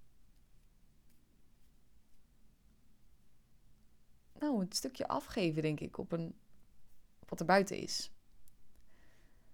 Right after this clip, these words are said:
Ehm, en kijken, ah, wat is mijn deel in een, in een situatie? Waar mag ik echt wel eerlijk zijn? In plaats van het proberen om het naar mijn hand te draaien.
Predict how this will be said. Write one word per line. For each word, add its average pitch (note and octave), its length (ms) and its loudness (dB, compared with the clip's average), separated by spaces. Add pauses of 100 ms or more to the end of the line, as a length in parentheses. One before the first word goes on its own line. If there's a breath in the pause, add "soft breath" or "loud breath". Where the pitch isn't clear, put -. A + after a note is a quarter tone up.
(360 soft breath)
Ehm, E3 800 -2 (1900)
en G3 100 0
kijken, F3+ 440 2
ah, F3 300 4
wat F3 280 2
is A3+ 140 2
mijn G3 240 8
deel D#3 220 4
in D3+ 100 2
een, D#3 180 0 (140)
in E3+ 160 -2
een D#3 80 2
situatie? - 760 0 (1900)
Waar F3+ 240 10
mag F3 160 8
ik - 100 -10
echt - 200 10
wel F3+ 180 10
eerlijk E3 320 4
zijn? D3+ 420 -2 (1200)
In F3+ 160 0
plaats F3 280 8
van F#3 100 2
het E3+ 80 0
proberen G3 440 6
om F3 120 4
het E3+ 120 -2
naar F3 180 0
mijn E3+ 140 2
hand F3+ 200 4
te F3 80 0
draaien. - 560 -2